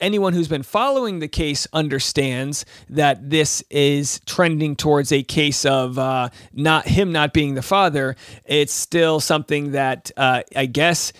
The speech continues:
is being dragged out in the court system. As you know, I'm being sued for harassment, and I've been threatened with, uh, lawsuits of defamation by Jane Doe, and she actually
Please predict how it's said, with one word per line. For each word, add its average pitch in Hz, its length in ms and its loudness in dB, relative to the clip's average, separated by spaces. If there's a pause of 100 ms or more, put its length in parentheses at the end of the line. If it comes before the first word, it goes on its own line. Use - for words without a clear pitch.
(100)
is 147 140 -4
being 160 220 0
dragged 160 340 2
out 160 160 2
in 151 120 -6
the 139 100 -6
court 214 260 0
system. 156 340 0
As 143 200 2
you 151 80 2
know, 143 120 2
I'm 160 140 4
being 147 200 2
sued 156 260 0
for - 140 -8
harassment, 147 920 0 (340)
and 143 220 0
I've 160 120 4
been 156 140 2
threatened 151 420 0
with, 147 260 0 (460)
uh, 143 220 4
lawsuits 156 420 2
of 139 100 2
defamation 147 640 0
by 147 260 2
Jane 143 340 0
Doe, 139 360 2
and 139 280 -2
she - 220 0
actually 147 500 -2